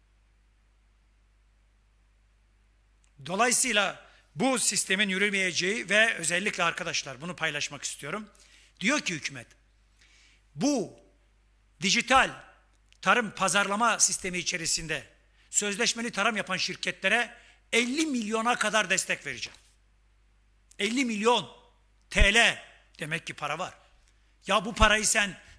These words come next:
niye Fisko Birliğe vermiyorsun? Niye Çaykur'a vermiyorsun? Hala Çaykur'un çayın taban fiyatını açıklamadın. Niye? Üç gün sonra hasatı başlayacak çayın.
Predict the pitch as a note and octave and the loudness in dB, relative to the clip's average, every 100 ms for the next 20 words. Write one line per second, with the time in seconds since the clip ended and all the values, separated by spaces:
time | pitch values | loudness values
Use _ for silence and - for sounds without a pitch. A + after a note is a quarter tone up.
0 | - F#3 D4+ - - G3 E3+ D#3+ D#3+ D#3+ | -4 4 4 4 -2 -2 -8 -4 -2 -2
1 | D#3 D#3 D3+ F3+ G3+ _ _ _ _ _ | -6 -8 -8 -10 -14 _ _ _ _ _
2 | _ _ F3 A3+ D#4+ - A#3 G#3 G3+ F#3+ | _ _ 0 6 6 8 6 4 -2 -2
3 | F3+ E3 E3+ D#3 A3 A#3+ _ _ _ _ | -2 -6 -2 -2 -4 -12 _ _ _ _
4 | _ _ _ - D#4 D#4 C4+ - C#4 C4+ | _ _ _ 6 8 8 4 6 6 6
5 | A#3 A#3 G#3 - - - B3+ C#4 - - | -2 -2 -4 -12 4 8 8 6 -4 -10
6 | - _ A#3+ C#4+ C4+ G#3+ F#3+ A3 F#3+ - | -20 _ 6 6 4 0 -2 -2 -4 -4
7 | A3 A3 F3 C#3 D3 D4+ C#4+ B3+ B3+ - | -6 -6 -6 -8 2 6 6 2 -6 -20
8 | _ _ _ _ _ _ _ _ _ _ | _ _ _ _ _ _ _ _ _ _
9 | _ E4 C4+ - A#3+ C4+ C4 A#3+ B3 C#4 | _ 2 4 2 0 2 2 2 0 0
10 | C4+ - B3 G#3+ G3+ - G#3+ G3+ G3+ | 0 0 0 0 -2 -2 -2 -2 -6